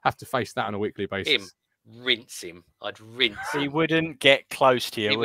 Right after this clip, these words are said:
Speaker 2: wouldn't
Speaker 3: he?
Speaker 2: get close to me.
Speaker 3: No,
Speaker 2: No.
Speaker 3: he wouldn't be close enough to go through
Speaker 2: Little
Speaker 3: him.
Speaker 2: ball over the shoulder, and I'd rinse him.
Speaker 1: Love that. Love
Speaker 3: I reckon
Speaker 1: that fighting
Speaker 3: Rich,
Speaker 1: talk.
Speaker 3: I reckon Rich was the equivalent of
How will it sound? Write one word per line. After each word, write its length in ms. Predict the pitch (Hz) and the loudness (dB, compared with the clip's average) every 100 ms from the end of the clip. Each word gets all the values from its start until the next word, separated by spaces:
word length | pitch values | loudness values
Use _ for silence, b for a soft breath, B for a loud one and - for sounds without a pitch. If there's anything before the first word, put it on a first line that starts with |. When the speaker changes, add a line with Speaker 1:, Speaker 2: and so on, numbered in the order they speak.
| 135 | -2
Speaker 2:
wouldn't 100 | 135 | 2
Speaker 3:
he? 60 | |
Speaker 2:
get 200 | 135 135 | 4 4
close 300 | - 117 110 | 4 4 2
to 100 | - 90 | -4 -12
me. 120 | 92 | -6
Speaker 3:
No, 220 | 104 104 | -2 2
Speaker 2:
No. 80 | 110 | 4
Speaker 3:
he 60 | |
wouldn't 160 | 143 147 | 4 4
be 80 | 135 | 4
close 340 | 147 135 123 | 8 8 6
enough 240 | 123 120 - | 0 0 0
to 180 | 117 107 _ - | -10 -10 _ -2
go 180 | 110 | -2
through 220 | 107 - 156 | 0 0 2
Speaker 2:
Little 120 | 101 | 4
Speaker 3:
him. 60 | |
Speaker 2:
ball 180 | 127 151 | 8 10
over 200 | 147 131 | 8 6
the 80 | 127 | 0
shoulder, 600 | - 135 120 117 117 113 107 | 2 6 6 6 6 6 2
and 140 | 107 | -6
I'd 100 | 104 98 | -8 -8
rinse 400 | 107 113 107 - | -8 -8 -8 -18
him. 220 | 95 90 82 _ _ _ | -16 -16 -20 _ _ _
Speaker 1:
Love 300 | 123 120 107 | -2 2 2
that. 200 | - - - _ | 0 -6 -6 _
Love 300 | 139 147 165 | 4 10 10
Speaker 3:
I 20 | |
reckon 280 | 175 175 170 | 8 4 4
Speaker 1:
that 60 | 127 | 4
fighting 200 | 151 139 | 6 6
Speaker 3:
Rich, 100 | 117 | 4
Speaker 1:
talk. 200 | 95 85 - | -4 -4 0
Speaker 3:
I 80 | 135 | 2
reckon 380 | 165 160 151 139 | 4 2 0 -2
Rich 420 | 139 123 - - | -2 -2 -4 -10
was 180 | 117 110 | -10 -8
the 100 | 117 | -6
equivalent 440 | 113 - 123 113 | -6 -4 -6 -4
of 80 | 113 | -6